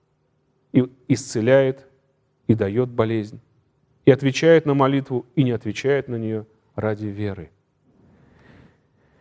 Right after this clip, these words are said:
И вот, друзья, очень важный момент дисциплины. Как мы с вами послушны Слову Божьему, как мы послушны Церкви ради веры. Вы знаете, однажды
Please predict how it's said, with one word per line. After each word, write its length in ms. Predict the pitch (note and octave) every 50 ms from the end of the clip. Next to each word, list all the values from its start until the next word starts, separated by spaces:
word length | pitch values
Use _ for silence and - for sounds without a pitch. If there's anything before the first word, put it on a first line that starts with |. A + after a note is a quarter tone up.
| _ _ _ _ _ _ _ _ _ _ _ _ -
И 20 |
вот, 140 | - C#3+ D3
друзья, 420 | C#3+ C3 B2+ B2 C3+ C3+ B2+ A#2+ B2 - - - - - -
очень 200 | B2 - A#2+ A2
важный 260 | A#2+ B2+ A#2 A#2 G#2+
момент 440 | G#2 G#2+ G#2+ A#2 B2 A2+ G2 - - - - - - - - _ -
дисциплины. 720 | G2 G#2+ - - - A2 - A#2+ B2+ C3 B2 A2 F#2 - - _ _ _ _ _ _ _ _ _ _ _ _ _ _ _ _ _ _ -
Как 200 | - A#2 - -
мы 120 | C#3+ D3
с 120 | C#3 -
вами 340 | B2 A2+ G#2 G2+ G2+ G2 F#2+ - _ _ _ _
послушны 640 | - A2 - - B2+ C3 B2 - - G#2 G2+ G2 - _ _ _ -
Слову 360 | - - A#2+ C3 C#3 B2+ A#2
Божьему, 440 | G#2+ G#2 A#2+ A2 G2+ G#2+ G2+ G2+ G2
как 160 | - A2+ -
мы 120 | C#3+ C#3+ C3+
послушны 600 | - A2+ - - B2+ B2+ - - A#2+ A2 G2 - - - - _ _
Церкви 460 | - - - C#3 C#3+ C#3 C#3+ - A#2+
ради 320 | A2+ G#2+ A#2 A#2 A2+ A#2+ A2+
веры. 440 | A2 A2+ A#2 A#2 G#2+ F#2+ E2+ D2 - _ _ _ _ _ _ _ _ _ _ _ _ _ _ _ _ _ _ _ _ _ _ _ _ _ _ _ - _ _ _ _ _ _ _ _ _ _ _
Вы 100 | - C3
знаете, 260 | C#3+ F3 E3 - B2+ A#2+
однажды 420 | C3 C#3 C#3 C3 B2+ A#2+ A2+